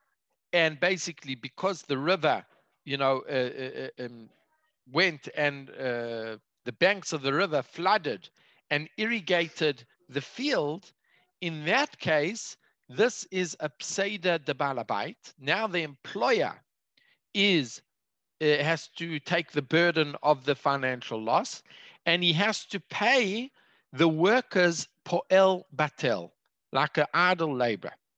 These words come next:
Okay, so from this case, we've, we've seen three basic and very critical halachot. Halacha number one, in general,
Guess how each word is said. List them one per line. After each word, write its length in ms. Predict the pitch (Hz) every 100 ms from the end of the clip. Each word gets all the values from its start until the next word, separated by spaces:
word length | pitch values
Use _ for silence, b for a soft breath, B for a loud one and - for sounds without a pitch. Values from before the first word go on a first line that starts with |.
| -
Okay, 240 | 127 110 -
so 260 | - 139 -
from 180 | 156 156
this 240 | 277 -
case, 300 | - 190 -
we've, 260 | 165 143 -
we've 240 | 151 151 143
seen 360 | - 180 175 170 b b _
three 600 | - - 214 262 339 311 _ -
basic 440 | 180 185 202 -
and 120 | 147
very 340 | 143 185 190 - _ _ _ -
critical 560 | - 254 185 175 165 -
halachot. 580 | 165 147 127 87 - - _ _ B B B B B
Halacha 420 | - 180 233 262 285
number 280 | 214 190
one, 400 | 151 139 117 196 - _ _ _ b b b b _ -
in 180 | 269
general, 500 | 190 220 240 165 92